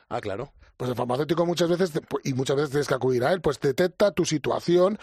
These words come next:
Speaker 2: e incluso nos puede ayudar, y esto hay que decirlo,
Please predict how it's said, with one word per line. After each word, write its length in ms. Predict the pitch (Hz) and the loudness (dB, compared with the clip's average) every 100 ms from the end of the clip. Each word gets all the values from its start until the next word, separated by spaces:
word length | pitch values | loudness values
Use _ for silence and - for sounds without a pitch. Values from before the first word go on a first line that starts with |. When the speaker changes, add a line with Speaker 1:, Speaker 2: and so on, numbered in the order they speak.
| - - | -14 -6
Speaker 2:
e 120 | 135 | -4
incluso 560 | 131 120 - 208 - 196 | -2 -4 -2 -2 0 0
nos 160 | 156 - | -2 -2
puede 180 | 160 | 0
ayudar, 300 | 180 147 160 | 2 2 0
y 100 | 107 | -2
esto 160 | 131 170 | -4 -2
hay 40 | |
que 100 | 165 | 0
decirlo, 500 | 131 107 160 139 147 | -2 -2 -4 -2 -4